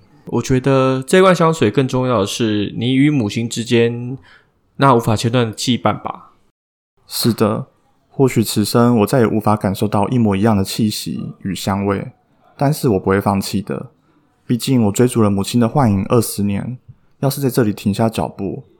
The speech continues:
Speaker 2: 一切就到此为止了。
Speaker 1: 嗯，我觉得这个故事呢，其实可以让人感受到亲情伟大嘛，然后也是因为我觉得从小的记忆永远是最难回忆起来的。而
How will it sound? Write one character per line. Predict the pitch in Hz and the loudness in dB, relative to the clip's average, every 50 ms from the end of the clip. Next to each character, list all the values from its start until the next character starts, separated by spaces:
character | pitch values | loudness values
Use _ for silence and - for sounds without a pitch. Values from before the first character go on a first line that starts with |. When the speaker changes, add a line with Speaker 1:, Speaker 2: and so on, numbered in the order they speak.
| _ _ _ _ | _ _ _ _
Speaker 2:
一 | - 117 | -8 -6
切 | - - 139 | -2 -2 -2
就 | 120 131 120 | -2 -2 -4
到 | - - 123 | 0 2 2
此 | 107 - - 95 | 2 2 0 -4
为 | 80 73 - - | -4 -4 -4 -6
止 | - - - - - | -8 -10 -10 -10 -12
了。 | - - - 135 _ _ _ _ _ _ _ _ _ _ _ _ - - | -12 -10 -14 -14 _ _ _ _ _ _ _ _ _ _ _ _ -10 -6
Speaker 1:
嗯， | 143 135 123 113 110 120 127 - - - - _ _ _ _ _ _ _ _ _ _ - | -4 -4 -4 -4 -8 -10 -14 -18 -20 -20 -20 _ _ _ _ _ _ _ _ _ _ -2
我 | - 156 147 | 0 0 4
觉 | 160 160 | 6 6
得 | 156 165 175 | 6 6 6
这 | 175 226 220 | 6 6 6
个 | 196 190 185 175 165 156 156 156 156 156 | 6 6 6 8 8 6 6 6 4 2
故 | 156 - - - 214 202 180 170 | 0 -2 0 4 6 6 6 6
事 | - - - 180 160 151 | 2 0 2 4 4 6
呢， | 139 127 123 120 | 6 4 4 4
其 | - 139 131 | 6 4 4
实 | - - 127 120 | 4 4 0 2
可 | - 139 123 | 6 6 6
以 | 120 | 6
让 | 117 127 123 113 | 6 6 2 2
人 | 110 110 110 | 0 -2 0
感 | 113 110 104 101 - | 0 0 0 -2 -6
受 | - - - 127 117 110 | -8 2 4 6 6 6
到 | 101 117 113 107 104 | 6 4 2 2 0
亲 | - - 131 127 | -2 -4 -4 -4
情 | - - 113 | -4 -6 -6
伟 | 113 104 92 - | -4 -4 -4 -4
大 | - 110 95 73 67 | -2 -2 -2 -2 -4
嘛， | - - - - _ - | -8 -14 -20 -20 _ -10
然 | 143 110 | -6 -4
后 | 110 110 | -4 -2
也 | 110 110 104 - | -2 -2 -4 -4
是 | - - 123 117 110 107 104 95 92 87 - - - | -6 -4 -4 -4 -2 -2 -4 -4 -6 -8 -10 -6 -4
因 | 131 127 131 | -4 -2 2
为 | 135 147 147 135 | 4 6 6 6
我 | 117 107 107 107 | 6 6 4 2
觉 | - 117 110 | 4 2 4
得 | 107 123 120 | 6 6 4
从 | 110 - - 131 147 160 | 6 4 2 2 2 2
小 | - 165 131 117 | 2 4 4 4
的 | 113 117 | 4 0
记 | 113 - 143 139 135 127 | -2 0 2 2 2 4
忆 | 120 | 2
永 | 117 113 113 120 | 2 0 0 2
远 | 120 107 98 98 95 | 2 0 0 -2 -6
是 | - - - 135 | -8 -2 -2 -2
最 | 113 - 135 123 | 0 2 2 2
难 | 113 110 107 104 | 2 2 0 0
回 | - 113 104 110 | 2 0 0 2
忆 | 117 | 0
起 | - - - - | 0 -2 -2 -2
来 | - - 69 | -4 -6 -8
的。 | - - - - - _ _ _ _ _ _ _ _ _ _ _ _ _ _ _ - | -8 -8 -8 -8 -10 _ _ _ _ _ _ _ _ _ _ _ _ _ _ _ -6
而 | - 127 127 127 127 131 131 131 135 139 143 143 | -2 2 4 4 6 6 8 8 8 6 6 4